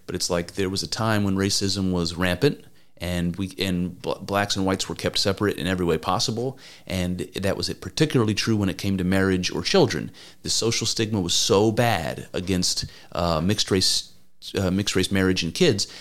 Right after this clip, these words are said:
that it was, like, you know, just completely, uh, unheard of. And, but we're living alongside each other, and what happens, man? People fall in love, people have sex,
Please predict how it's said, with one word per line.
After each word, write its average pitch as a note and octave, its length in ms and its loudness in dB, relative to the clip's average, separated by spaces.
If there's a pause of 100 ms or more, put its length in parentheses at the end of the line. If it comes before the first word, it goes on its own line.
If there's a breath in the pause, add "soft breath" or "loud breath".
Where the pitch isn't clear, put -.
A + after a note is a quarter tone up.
(140 loud breath)
that G2 160 2
it D#2+ 80 -2
was, G#2+ 160 -2
like, G2 360 0
you A#2 140 2
know, G2 180 4
just - 300 -2
completely, C#3+ 640 2
uh, - 320 -10
unheard C#3 320 4
of. - 240 -2 (580 loud breath)
And, F#2+ 520 2 (840)
but - 360 2 (240)
we're G2 140 0
living G2 480 2
alongside G#2+ 500 2
each F3 160 0
other, E2 380 0
and F2 340 -2
what F2 140 0
happens, C#3 440 -2
man? D#2+ 240 -2
People A2+ 240 -8
fall C3 220 2
in D#3 80 4
love, F3+ 260 4
people C#3+ 220 -2
have B2 160 0
sex, E3 340 2